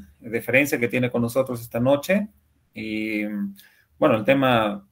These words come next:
eh, naturalmente es muy importante, ¿no? Hay muchísimas cosas que se tienen que conocer, eh, sobre la covid, ¿no?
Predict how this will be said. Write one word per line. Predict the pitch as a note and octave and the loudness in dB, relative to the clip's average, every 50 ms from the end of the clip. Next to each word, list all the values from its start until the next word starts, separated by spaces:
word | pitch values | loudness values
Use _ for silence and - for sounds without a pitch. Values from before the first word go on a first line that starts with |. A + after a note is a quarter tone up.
| _ _ | _ _
eh, | - G#2 G#2 G2+ | -8 -6 -4 -2
naturalmente | G2+ A2 G#2+ A2 G#2+ A2 A#2 B2 B2 A#2+ | -2 -2 -2 0 0 0 2 0 0 -2
es | B2 A2 | -4 -4
muy | A#2 B2 A#2+ | -2 -2 -2
importante, | A2+ G2+ - G#2+ G#2+ G2 - D3 D3+ C#3 A#2 G2+ A2 | -2 -2 -2 -2 -2 0 2 2 2 2 0 -2 -2
¿no? | A2+ A2+ A#2 | -2 -2 -2
Hay | A#2 A2+ | 0 -2
muchísimas | A#2 A2+ A2 - A#2+ A#2+ A#2+ A#2 A2+ A2 - | -2 -4 -6 -8 -8 -6 -4 -4 -4 -4 -4
cosas | - B2+ B2+ B2+ B2 A#2 | -2 -4 -4 -4 -6 -12
que | - A2+ | -16 -14
se | G2 A2+ G2+ | -12 -12 -8
tienen | - A#2 A2+ A#2+ A#2 G#2+ G2+ | -6 -4 -2 -2 -2 -4 -6
que | - G#2+ G#2+ G#2 G2+ G2 G2 G2 G2+ | -6 -6 -4 -2 -2 -2 -2 -4 -6
conocer, | - - A#2 A2+ G#2+ G2+ - - B2 B2+ C3 B2+ - - - - - - - _ _ _ _ _ _ - | -6 -4 -4 -2 -4 -4 0 2 2 2 2 0 -6 -14 -20 -20 -20 -20 -20 _ _ _ _ _ _ -8
eh, | A#2 G#2+ G#2 G#2+ G2+ | -6 -4 -2 -2 -4
sobre | G2+ - - G#2+ G#2+ G#2 G#2+ G#2 G#2 | -6 -6 -8 -4 -2 -2 0 0 -2
la | G#2 G#2 G#2+ G#2+ | -2 -2 -4 0
covid, | - B2 C3 B2 G#2+ G#2+ G#2 | 4 6 6 6 6 2 0
¿no? | A2+ C3 E3+ G3 G3 G3 | -2 0 0 0 0 -2